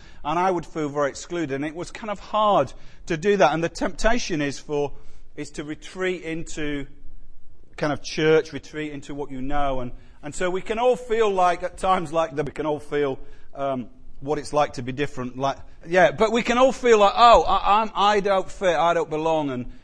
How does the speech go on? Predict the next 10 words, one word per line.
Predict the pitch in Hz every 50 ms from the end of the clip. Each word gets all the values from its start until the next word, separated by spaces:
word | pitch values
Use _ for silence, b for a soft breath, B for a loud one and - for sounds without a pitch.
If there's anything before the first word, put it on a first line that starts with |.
| B B B
and | 151 151
I'm | 165 175 185 185 180
excluded," | 160 - - - - - 180 180 175 170 170 165 151 147 135 123 113 98 - - -
and, | 127 135 135 - -
and | 147 165 185
that's | 208 190 - -
a | 180
huge | - - 190 180 151 - -
challenge. | - 190 175 180 165 151 139 156
And, | 143